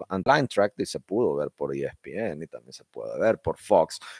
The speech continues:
que también pertenece a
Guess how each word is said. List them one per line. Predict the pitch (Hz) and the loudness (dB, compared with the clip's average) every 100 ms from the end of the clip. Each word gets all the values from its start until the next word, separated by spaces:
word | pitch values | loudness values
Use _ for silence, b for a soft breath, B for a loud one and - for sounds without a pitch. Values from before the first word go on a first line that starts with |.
| - | -2
que | 95 | 0
también | - 71 - _ - 69 82 _ - 101 113 78 - | 2 -2 -6 _ -14 -12 -12 _ 4 8 8 6 2
pertenece | - 73 80 90 117 - 87 98 B B B _ | -2 -2 0 2 2 2 -2 -4 B B B _
a | 82 85 92 | 4 6 6